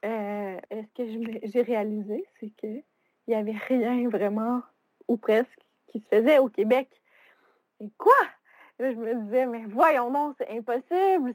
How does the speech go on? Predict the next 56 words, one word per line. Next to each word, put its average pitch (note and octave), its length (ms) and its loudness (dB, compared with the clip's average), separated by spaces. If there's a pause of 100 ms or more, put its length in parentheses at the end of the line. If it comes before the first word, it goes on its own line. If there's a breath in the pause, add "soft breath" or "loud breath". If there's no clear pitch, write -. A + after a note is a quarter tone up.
tu C4 80 -4
sais, C#4+ 100 -4
ça A3+ 120 -2
fait B3 160 0
tellement C4+ 340 -2
de B3+ 60 -14
sens, D#4+ 460 0 (380 soft breath)
il B3 80 -2
faut, C#4 260 -2
c'est B3 320 -6
ça D#4 100 -6
qu'il - 140 -16
faut A#3+ 160 0
faire. F#4 320 4
Puis C4 120 -6
là, C#4 100 0
comment A#3+ 280 -6
ça, D#4 140 -6
on, A3 440 -6
tu - 80 -20
sais, C4 80 -4
on B3+ 100 -6
n'est G#3+ 140 -6
pas, B3 320 0
on G3+ 80 -10
n'est A#3 120 -4
pas A#3+ 120 2
rendu C4 280 -2
là. C#4 220 -6
Mais C#4 260 0 (760)
heureusement, A#3 400 4
il D#4+ 80 0
y D4+ 40 4
avait G#3+ 200 0
plein C4+ 220 -2
de B3 40 0
gens C4+ 200 2
aux B3 120 2
États-Unis A#3 640 0 (580 soft breath)
qui - 80 -2
avaient G#3+ 200 0
déjà B3+ 340 4
avancé G#3+ 560 0
sur, A3+ 140 -2
euh, G3+ 300 -6
sur G#3 220 -12
cette G3 140 -6
pratique-là, C#4 680 2
cette G#3 200 -4
philosophie-là. G#3+ 720 -6 (320)
Et A3+ 100 4
donc, A3 360 -4
euh, G#3+ 240 -2
j'ai G#3+ 120 -2
été, B3+ 420 6
euh, G3+ 100 2